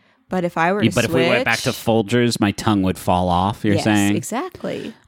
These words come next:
Speaker 2: I know I joked, but I do wanna focus on the carbonator because, um,
Speaker 1: <laughs>
Speaker 2: I mean, I st-, I have more or less stopped drinking soda. Like, I know, I, if we go out somewhere or get some, some, like, quick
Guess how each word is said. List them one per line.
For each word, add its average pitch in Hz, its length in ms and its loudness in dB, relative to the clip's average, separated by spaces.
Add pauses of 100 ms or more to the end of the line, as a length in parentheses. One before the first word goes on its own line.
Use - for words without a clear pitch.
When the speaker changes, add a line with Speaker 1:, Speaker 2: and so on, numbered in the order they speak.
(100)
Speaker 2:
I 226 80 2
know 220 140 2
I 175 100 2
joked, 147 300 -2
but 151 100 2
I 139 80 2
do 147 240 0
wanna 127 200 2
focus 117 500 -2
on 104 100 2
the 101 80 0
carbonator 98 640 2
because, 107 520 -2 (140)
um, 107 640 0
Speaker 1:
<laughs> - 160 -4 (460)
Speaker 2:
I - 40 0
mean, 240 280 2
I 196 80 2
st-, - 280 -2
I 170 40 0 (140)
have 208 180 -2
more 190 180 2
or - 20 0
less 190 180 2
stopped - 340 -2
drinking 147 300 0
soda. 139 380 0
Like, 101 200 -2
I 120 80 4
know, 117 200 2
I, 110 300 0 (220)
if 139 120 -2
we 156 80 2
go 139 380 2 (100)
out 120 280 0
somewhere 110 340 2
or 101 40 2
get 98 180 -2
some, 101 440 -2
some, 104 200 0
like, 95 240 -2
quick - 180 -4